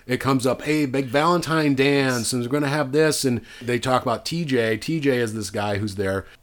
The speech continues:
And they mention Axel and Sarah.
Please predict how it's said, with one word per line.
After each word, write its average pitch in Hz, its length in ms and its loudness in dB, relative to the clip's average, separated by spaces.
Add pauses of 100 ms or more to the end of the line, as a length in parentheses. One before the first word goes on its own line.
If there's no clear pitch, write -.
And 131 100 2
they 135 60 6
mention 135 400 4
Axel 131 640 2
and 104 160 -2
Sarah. 117 720 2